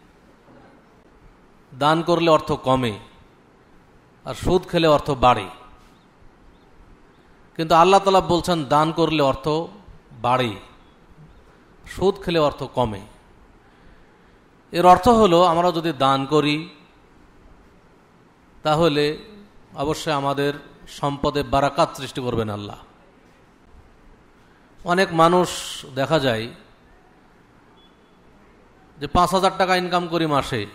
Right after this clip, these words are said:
কিন্তু তার সুন্দরভাবে মাস চলে গিয়েও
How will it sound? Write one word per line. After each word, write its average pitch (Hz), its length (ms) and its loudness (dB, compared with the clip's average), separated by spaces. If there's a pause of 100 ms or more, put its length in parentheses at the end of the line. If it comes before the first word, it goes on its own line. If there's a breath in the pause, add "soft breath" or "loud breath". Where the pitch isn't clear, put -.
(380)
কিন্তু 170 300 -4
তার 175 140 0
সুন্দরভাবে 190 640 -2
মাস 147 340 -4
চলে 147 200 0
গিয়েও 131 440 -2